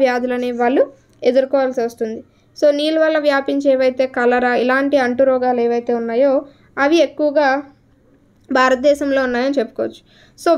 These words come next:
వీటి వల్ల ప్రతి సంవత్సరం కూడా, సారీ, ప్రతిరోజు కూడా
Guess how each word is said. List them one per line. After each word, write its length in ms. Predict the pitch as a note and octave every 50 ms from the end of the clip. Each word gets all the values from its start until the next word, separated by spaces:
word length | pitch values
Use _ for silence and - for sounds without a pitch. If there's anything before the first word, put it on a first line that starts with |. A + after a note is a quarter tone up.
| B3 A#3
వీటి 260 | C#4 D#4 F4+ F#4+ A4 F#4+
వల్ల 180 | D#4+ D#4 D#4+ E4 D#4 D4 D4 C#4+ C#4
ప్రతి 240 | B3 B3 B3 D4+ E4 E4
సంవత్సరం 400 | F4 D4 C#4+ D4 C#4+ D4 D4 C#4+ C#4+ C4+
కూడా, 180 | B3+ C4 C4 B3 C4 C#4+ C#4+ - _ _ _ _ _ _ _ _ _ _ _ _ _ _ _ _ _ _ _ _ _ _ _ - C#4+ C#4+
సారీ, 200 | D#4+ C#4+ C4 A#3+ A#3+ A#3+
ప్రతిరోజు 520 | B3+ C4 C4 E4 F4 E4 D#4 D4+ D4+ D4 D#4+ D#4
కూడా 180 | D4+ C#4+ D4+ D4